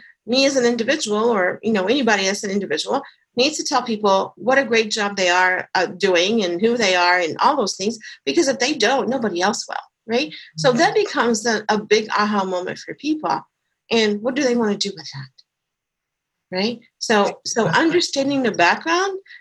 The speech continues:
Speaker 1: and understanding where other people might be coming from helps them ground themselves into, "Maybe this is not what I'm seeing, or this is something different than my
Speaker 2: Mm-hmm.
Speaker 1: perceptions are." So it's, it's, um, bottom line is helping people being successful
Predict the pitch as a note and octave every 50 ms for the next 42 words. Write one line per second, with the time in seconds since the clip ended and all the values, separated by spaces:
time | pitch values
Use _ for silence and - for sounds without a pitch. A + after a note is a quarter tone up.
0 | _ _ _ A3 A3 G#3+ F#3+ - - B3 B3+ C4 B3+ - - B3+ A#3+ A#3+ A#3+ A3+
1 | G#3 G3 - - G3+ A3 A3 A3+ A3+ A3+ G#3 A3 G#3+ G#3 G#3 G3+ G3+ G3+ G#3+ G#3
2 | G#3 - G3+ A3 B3 C4 C4 - D4+ D4+ D#4 D#4+ D#4+ D#4 _ _ _ _ _ _
3 | _ - B3+ C#4+ E4 E4 - - - G#3+ G3 F#3+ F#3+ F#3+ F#3+ - _ _ _ _
4 | - A#3 A#3 A#3+ C4 C#4 B3 G3+ G3+ - - E3+ D#3 D3 D3+ - - - - _
5 | _ _ _ - F#3+ F#3+ F#3+ F#3+ F#3+ - G3 F3+ F3 F3 E3+ F3 - _ _ _
6 | - G3 G3+ G3+ G3 F#3+ F#3 - - - F3+ F3+ E3 - D#3+ D#3+ D#3+ D#3+ D#3 D3+
7 | - - - - G#3+ F#3 E3+ D3 B2 - - - - E3 D#3+ D#3+ E3+ F3 - -
8 | - F3 - - - F3 F3 E3+ E3 E3+ E3 A3+ A3+ - - E3 - - - -
9 | - - - _ F3+ F3+ G#3 G3+ G3+ G#3+ G#3+ - _ _ - - - - - -
10 | - - - B2+ - - - - - - - - - - E4 C#4+ - - - C4
11 | C4 B3+ - - - - - A#3 B3 A#3+ B3 - - - C4 B3 A#3+ A#3 A3+ -
12 | - - _ _ _ - A#3 G#3 A3 A#3+ C#4+ D4 C#4 B3 A3 G#3+ G#3+ G3+ F3+ D#3+
13 | - - - F#3 F#3 E3+ - - - A3 A3+ B3 A#3+ - B3 A#3+ A#3 G#3 G#3+ G3+
14 | F#3+ F#3+ G3 F#3+ F3+ F3+ - F3 E3 E3 D#3 D3 - - D3 - - - D#3+ D3+
15 | D3+ - - - - D3+ D3+